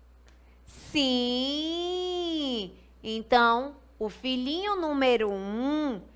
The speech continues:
ele é muito obediente. Ó como ele está olhando pra frente.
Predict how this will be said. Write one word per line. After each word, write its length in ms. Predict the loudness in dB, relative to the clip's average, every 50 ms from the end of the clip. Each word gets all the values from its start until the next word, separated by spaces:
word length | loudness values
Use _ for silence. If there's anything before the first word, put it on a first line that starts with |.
| -20 -10 0
ele 300 | 4 4 4 6 6 8
é 140 | 8 8 8
muito 840 | 6 0 -2 -2 -2 -2 -2 -2 -2 -2 -4 -4 -6 -6 -2 0
obediente. 1000 | 0 0 2 0 0 0 0 -2 -4 -4 0 0 0 0 0 -2 -4 -4 0 4 6
Ó 160 | 6 6 6
como 260 | 2 0 0 4 4
ele 160 | 4 2 2
está 320 | -4 -2 4 8 10 10 10
olhando 420 | 10 8 6 2 0 0 -4 -6
pra 240 | -2 2 2 2 2
frente. 400 | 0 -4 -4 -4 -2 -2 -4